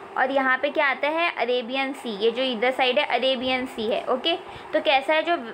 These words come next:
अरेबियन सी से जो भी, अ, मतलब साउथ वेस्ट, जो साउथ वेस्ट मानसून आता है तो यहाँ पे आता है वो, तो ऐसे जाता है।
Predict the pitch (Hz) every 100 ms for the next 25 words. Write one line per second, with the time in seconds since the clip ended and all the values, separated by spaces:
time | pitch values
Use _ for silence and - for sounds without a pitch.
0 | - 233 247 233 285 330 330 302 294 -
1 | 285 415 - - - - - - - -
2 | - 233 233 285 285 330 359 - 254 247
3 | 240 240 240 277 302 - - - - -
4 | - - - - 294 277 - 311 247 214
5 | - - - - - - - - - -
6 | - - - 254 294 - 240 262 294 320
7 | 339 302 247 240 254 311 285 269 262 294
8 | 339 294 254 254 254 277 233 208 214 226
9 | 185 - - - 247 262 311 294 262 254
10 | 285 311 339